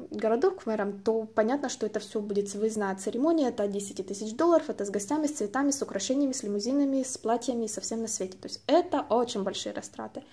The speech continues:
То есть свадьбы, тут на свадьбы люди тоже берут кредиты, как оказывается. Вот. Но поскольку это уже не первое замужество в моей жизни, то мы сделали такой эконом-вариант. Лучше машину купить и что-то в дом, чем тратить на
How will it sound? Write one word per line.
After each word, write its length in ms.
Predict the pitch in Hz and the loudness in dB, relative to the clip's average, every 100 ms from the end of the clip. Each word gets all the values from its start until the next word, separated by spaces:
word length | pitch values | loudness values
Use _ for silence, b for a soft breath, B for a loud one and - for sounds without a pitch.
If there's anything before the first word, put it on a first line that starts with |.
| B B B - | B B B -4
То 80 | 214 | -4
есть 160 | 202 196 - | -2 -6 -10
свадьбы, 520 | - 254 285 262 226 | 0 6 6 6 0
тут 200 | - 277 | 0 0
на 100 | 285 | 2
свадьбы 380 | 277 285 294 254 | 4 6 6 6
люди 260 | 226 254 254 | 4 4 6
тоже 260 | 277 269 | 8 8
берут 240 | 233 220 - | 6 2 0
кредиты, 360 | 240 214 - | -2 -2 -4
как 220 | - 196 202 | -6 -6 -8
оказывается. 720 | 214 214 214 233 - - - B B B B B - | -8 -8 -6 -6 -6 -8 -14 B B B B B -16
Вот. 400 | 233 208 214 - | -6 -4 -4 -2
Но 120 | 302 | -2
поскольку 400 | 339 285 277 277 | -2 -2 -2 0
это 180 | 226 220 | -2 -2
уже 160 | 214 208 | -4 -2
не 340 | 202 196 220 | -2 -2 0
первое 320 | 339 370 339 | 4 6 6
замужество 520 | 311 285 285 277 - | 6 4 2 0 -8
в 80 | 254 | -6
моей 180 | 240 226 | -4 -2
жизни, 340 | 233 226 220 | 0 -2 -2
то 600 | 202 196 214 220 208 202 - 214 | -8 -6 -6 -4 -4 -6 -8 -8
мы 140 | 214 | -6
сделали 360 | 214 202 208 208 | -4 -4 -4 -6
такой 200 | - - | -8 2
эконом-вариант. 1000 | 254 262 285 277 262 240 240 220 190 196 220 | 4 6 6 6 4 4 6 6 4 -2 -6
Лучше 560 | 208 - 220 214 214 214 | -6 -6 -8 -6 -6 -4
машину 380 | 226 - 254 | -2 0 -2
купить 440 | - - - 240 - | -4 -8 -8 -8 -6
и 240 | - - | -4 -4
что-то 300 | 196 - - | -6 -10 -6
в 80 | 208 | -4
дом, 280 | 196 190 190 | -2 -2 -2
чем 280 | - 180 185 | -6 -6 -6
тратить 540 | 202 196 - - - | -6 -6 -8 -12 -12
на 300 | - - | -10 -10